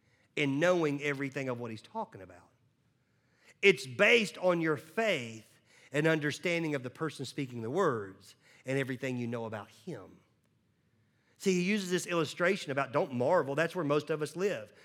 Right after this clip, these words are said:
We live in a spirit of just marveling. Like, we read Jesus' teachings and we kinda go, "Wow, that, that's, that's, wow, how, yeah, that, that's really cool. I don't know how I could ever do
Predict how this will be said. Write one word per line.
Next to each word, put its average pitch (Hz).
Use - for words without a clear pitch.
We 180
live 226
in 247
a 202
spirit 220
of 160
just 151
marveling. 170
Like, 156
we 156
read 208
Jesus' 180
teachings 156
and 165
we 175
kinda 185
go, 165
"Wow, 190
that, 202
that's, 214
that's, 214
wow, 185
how, 208
yeah, 233
that, 208
that's 262
really 202
cool. 269
I 196
don't 180
know 170
how 185
I 214
could 190
ever 185
do 220